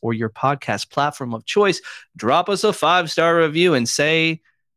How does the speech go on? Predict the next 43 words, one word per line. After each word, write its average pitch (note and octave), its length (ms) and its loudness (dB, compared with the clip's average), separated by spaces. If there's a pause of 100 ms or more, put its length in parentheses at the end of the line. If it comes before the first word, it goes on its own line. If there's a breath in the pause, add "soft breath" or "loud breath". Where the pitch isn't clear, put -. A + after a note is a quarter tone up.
a F3+ 140 -2
little G#3 280 2
comment F#3 400 0
or G#2+ 60 -6
something G2+ 320 -8
like G2 200 -12
that. - 180 -4 (420 soft breath)
If - 80 -8
you're F3+ 80 2
on D#3 80 2
YouTube, E3+ 340 0
give F#3+ 140 -2
us A#3 140 -2
a G#3 40 0
like, B2+ 440 -2 (420)
a - 60 -14
comment, C#3 500 -2 (140)
and A#2+ 80 -6
a A#2 40 -4
subscription. - 600 -6 (120)
It - 140 -20
means D3+ 240 0
so A#2 140 -2
much A2 240 -4
to - 100 -6
us. E3+ 180 -8
Thank A2 220 -8
you, D3 80 -2
especially E3+ 380 -2
the B2+ 100 -6
like F#2+ 260 -4
thing. - 200 -16 (540 loud breath)
Um, F2+ 280 -4 (220)
and C3+ 120 0
appreciate F#3 340 0
you F3 100 0
watching. D#3 420 -2
I A2+ 80 -2
know B2+ 120 2
that B2 100 -2
most A#2 200 -2
people A#2+ 220 -2
are A2 220 -2